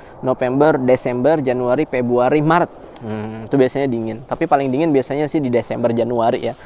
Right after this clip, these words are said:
Bisa sampai tiga derajat Celcius. Kita tidurnya enak banget, tapi satu sisi juga mau wudhu kedinginan gitu ya. <laughs> Mau bangun kadang sulit juga, mau jalan-jalan satu sisi juga kalau dingin-dingin banget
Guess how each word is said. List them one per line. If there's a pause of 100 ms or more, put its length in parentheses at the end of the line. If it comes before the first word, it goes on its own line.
(240)
Bisa
sampai
tiga
derajat
Celcius. (400)
Kita (160)
tidurnya
enak
banget,
tapi
satu
sisi
juga (280)
mau
wudhu
kedinginan
gitu
ya. (580)
<laughs>
Mau
bangun
kadang
sulit
juga, (400)
mau
jalan-jalan
satu
sisi
juga
kalau
dingin-dingin
banget